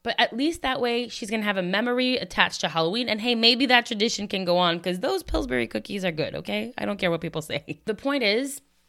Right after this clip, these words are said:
that perfection is actually limiting you. You'll feel exhausted if every time you go somewhere and someone asks you to bring something. Already, first of all, if you're hosting, again, I've talked about this before, but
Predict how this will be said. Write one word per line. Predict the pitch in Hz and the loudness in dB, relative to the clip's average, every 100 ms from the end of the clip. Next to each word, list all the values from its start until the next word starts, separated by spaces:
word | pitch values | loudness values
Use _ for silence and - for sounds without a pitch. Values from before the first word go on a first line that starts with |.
| - | 0
that | 196 220 | 2 2
perfection | 233 - 190 - - | 0 -2 -2 0 2
is | 254 202 | 2 2
actually | 185 - 226 220 | 2 0 0 0
limiting | 196 185 190 165 147 | 2 2 0 0 0
you. | 143 - - - - _ - | -4 -10 -18 -20 -20 _ -4
You'll | 214 | -2
feel | 214 240 214 | 0 2 2
exhausted | 202 208 233 - 196 - | 2 0 0 -2 -4 -4
if | 185 - | -6 -2
every | - 208 240 | 0 0 -2
time | - 226 | -2 -2
you | 226 | 0
go | 180 | -2
somewhere | 180 202 202 | -2 -2 -2
and | 196 | 0
someone | 185 196 | -2 -2
asks | - 170 175 - | 4 4 2 -6
you | 190 | -8
to | 190 185 | -6 -6
bring | 160 160 185 | -2 -2 -2
something. | 233 247 311 349 - | -4 -4 -2 -2 2
Already, | 208 226 208 | 4 6 4
first | 190 190 185 | 2 0 0
of | 170 | 2
all, | 151 - | 2 0
if | 175 | -2
you're | 190 190 | 0 0
hosting, | 190 202 156 147 | -2 -4 -4 -4
again, | 160 147 165 247 - - _ _ | -2 0 0 -2 -10 -20 _ _
I've | 156 | -2
talked | 180 170 | 0 0
about | 165 151 | 0 -2
this | 156 | -4
before, | 151 - 143 | -6 -4 -6
but | - | -4